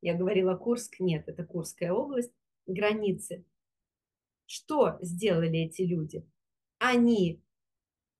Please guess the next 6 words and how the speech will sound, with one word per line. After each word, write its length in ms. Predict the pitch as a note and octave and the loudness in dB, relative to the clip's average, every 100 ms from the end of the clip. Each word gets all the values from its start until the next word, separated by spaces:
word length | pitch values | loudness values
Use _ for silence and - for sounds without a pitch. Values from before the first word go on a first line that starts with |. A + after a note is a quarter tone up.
| _ | _
воору-, 720 | G3 A3+ A#3+ A3+ A3 G#3 G#3 - | 2 6 6 6 4 4 4 2
вооружились 1080 | F3+ A#3 A#3 G#3 G#3 G3+ F3+ F3+ F#3 A3+ - | 2 4 4 4 2 0 -2 -2 -2 -6 -6
от 180 | A3+ - | -8 -4
своих 460 | A#3 B3 B3+ A#3+ | 0 0 0 -4
старших 520 | - - A3+ - G#3+ F3 | -6 -2 -2 -2 -6 -2
братьев-манипуляторов, 1300 | A#3 G#3+ F#3 F#3+ G3 G3 F3+ G3+ G3 E3 E3+ D#3+ | 0 0 -4 -4 -2 -2 0 2 4 2 0 -6